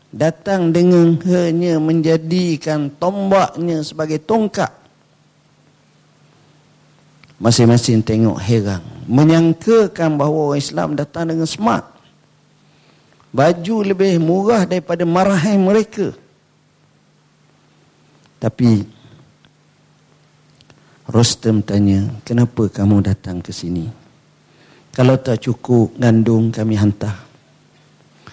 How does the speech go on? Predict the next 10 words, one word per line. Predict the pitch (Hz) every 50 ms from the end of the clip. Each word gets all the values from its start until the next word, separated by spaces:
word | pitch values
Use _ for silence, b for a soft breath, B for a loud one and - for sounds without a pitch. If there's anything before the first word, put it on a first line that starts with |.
| B B B
Kalau | - - 135 147 156 156 151
perlu | - 156 170 175 175 185 175 165
makanan | 160 156 151 - 165 151 165 165 165 160 147
berapa | 139 135 151 147 - - - 170 170 165 165 151 139 117 - - _ _ _ _ _ _
keldai, | - - 151 156 147 143 143 165 160 156 151 139 123
berapa | 123 127 147 151 147 - - _ - 175 170 160 147
unta, | 113 123 156 165 170 170 170 170 202 180 170 151 123 104 95 - _ -
kami | 131 135 143 139
boleh | 131 123 131 131 131
support | 120 - - 123 107 - - - 123 98 -